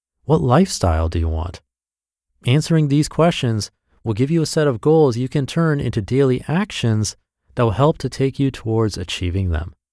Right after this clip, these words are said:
The joy and purpose you get by pursuing your goals are worth it,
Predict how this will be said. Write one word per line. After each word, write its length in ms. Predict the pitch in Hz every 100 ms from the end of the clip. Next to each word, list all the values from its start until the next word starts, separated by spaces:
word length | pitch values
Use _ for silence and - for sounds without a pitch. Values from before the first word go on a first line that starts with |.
| _ _ _ _ -
The 80 |
joy 280 | 101 117 131
and 80 | 117
purpose 360 | 127 120 120 113
you 140 | 117
get 260 | 113 117 123
by 140 | 104
pursuing 460 | - 95 - 123 120
your 220 | 107 113
goals 420 | 107 110 120 117
are 220 | - 107
worth 340 | 98 120 170 -
it, 200 | 113